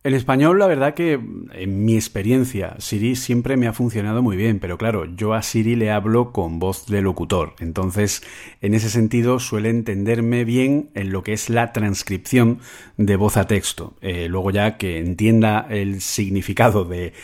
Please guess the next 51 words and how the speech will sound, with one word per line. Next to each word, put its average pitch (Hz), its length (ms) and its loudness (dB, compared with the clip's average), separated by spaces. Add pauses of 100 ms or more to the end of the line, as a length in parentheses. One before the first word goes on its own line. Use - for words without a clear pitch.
(180)
lo 101 200 0
que 95 120 -4
le 98 80 0
has 104 100 0
pedido 104 580 4
y 85 120 -6
lo 82 260 -8
sepa - 320 -2
resolver, 104 560 2
pues 90 160 -6
es 90 140 -6
otra 95 300 -6 (340)
cuestión, 113 340 2
pero 110 160 0
normalmente 151 560 2
en 160 140 0
tema 147 200 0
de 104 120 -2
música, 110 420 -2
en 90 100 -6
tema 113 200 0
de 113 80 2
peticiones, 110 640 0
en 92 100 -6
tema 110 240 0
de 101 80 2
agenda 120 400 2
y 92 60 -2
tal, 123 240 2 (460)
pues - 240 -14
la 85 100 -8
verdad 87 180 -6
que 156 100 -2
siempre 160 400 0
me 170 100 2
ha 143 60 2
ido 143 220 2
bien, 135 340 2
mejor 117 520 0
que - 100 -8
Alexa, 113 460 -2
en 92 180 -2
mi 120 100 6
experiencia, 117 540 0
pero 87 140 -4
bueno, 98 240 0
eso 104 320 -2
cada 95 220 0
uno 107 540 0
tiene 101 220 0
su 82 500 -6